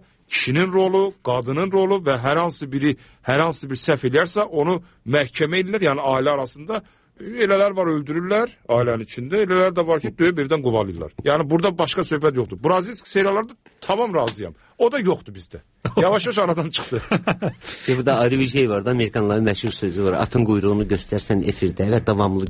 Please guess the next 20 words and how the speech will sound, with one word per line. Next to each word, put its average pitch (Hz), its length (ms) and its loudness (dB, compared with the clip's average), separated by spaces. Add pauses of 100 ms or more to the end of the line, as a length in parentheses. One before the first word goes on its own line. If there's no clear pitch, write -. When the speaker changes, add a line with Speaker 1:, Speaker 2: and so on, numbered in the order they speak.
Speaker 3:
göstərir, 117 340 -2
o 147 60 4
maraq 113 340 2
doğuracaq. 82 480 -4 (280)
İş 120 120 0
orasındadır 139 420 2
ki, 131 100 -2
bax, 131 180 2
biz 135 160 0
də, 113 80 4
mən 139 200 4 (460)
yenə 123 280 4
deyirəm, 87 200 -6
serial 123 480 0
vacib 110 380 2
elementdir, 139 500 0
bu 101 120 0
mütləq 123 320 2
olmalıdır. 113 680 2 (360)
Hətta 120 180 0